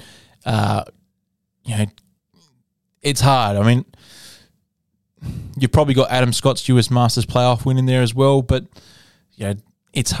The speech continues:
where do you put the Cam Smith moment? Like, the Cam Smith, do you, do you call him the, do you call it, you know, somewhere around the sort of top ten, or is it, you know, outside of that? You know, just to mention the top four, I don't think anyone can take away from this. You got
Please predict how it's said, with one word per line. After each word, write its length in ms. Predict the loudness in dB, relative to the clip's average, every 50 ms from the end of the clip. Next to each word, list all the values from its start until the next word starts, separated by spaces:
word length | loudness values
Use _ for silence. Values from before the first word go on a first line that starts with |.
| -8 -12
where 280 | -4 0 4 4 4 4
do 60 | 4
you 100 | 2 2
put 260 | 2 0 -2 -2 -2
the 60 | -6
Cam 300 | -8 -4 -2 0 0 0
Smith 300 | 0 -2 -6 -8 -6 -2
moment? 360 | 2 2 4 4 2 2 -2 -4
Like, 140 | -4 0
the 260 | 0 0 0 0 -2 -4
Cam 280 | -2 0 2 2 2
Smith, 300 | 2 2 0 0 0 -2 _ _ _ _ _ _ _ _ _ _ _
do 100 | -2 0
you, 120 | 0 0 -2
do 220 | -4 -4 -2 -2
you 80 | -2 0
call 360 | -2 0 0 2 2 4 2
him 160 | 2 0 0
the, 380 | 0 2 2 2 2 2 0 -2 -4 _ _ _ _ _ _ _ _ _ _ _ _ _ _ _ _
do 80 | -8 -8
you 80 | -8 -6
call 300 | -2 -2 0 0 0 -4
it, 100 | -6 -10 _ _
you 80 | -10 -8
know, 100 | -6 -4
somewhere 460 | -2 0 0 2 2 2 4 4 4
around 320 | 2 2 2 4 2 2
the 40 | 0
sort 260 | 0 0 0 0 0
of 200 | 0 -4 -8 -14 _ _ -20 -20 _ _ _ _ -4
top 280 | -2 -2 -2 -2 -6
ten, 300 | -2 0 2 2 2 4
or 180 | 4 4 4 4
is 120 | 2 2
it, 160 | 0 -2 -2 _ _ _
you 100 | -6 -2
know, 160 | -2 0 0
outside 520 | 2 0 0 0 -2 0 2 2 4 4 2
of 100 | 2 2
that? 220 | 2 2 0 -2 -8 -20 -20 -20 -20 -20 -20 -20 -20 _ _
You 80 | 0 0
know, 40 | 0
just 220 | 0 0 -2 0
to 80 | 0 2
mention 320 | 2 2 2 2 2 2
the 60 | 2
top 280 | 2 2 0 0 0 -2
four, 260 | -2 0 2 2 4
I 40 | 4
don't 160 | 2 2 0
think 160 | 0 0 0
anyone 220 | 2 2 2 0 0
can 140 | -2 -4 -2
take 200 | -2 -2 -2 0
away 160 | 0 0 0
from 140 | 0 0 -2
this. 160 | -2 0 0
You 80 | 0 0
got 180 | 0 -2 -2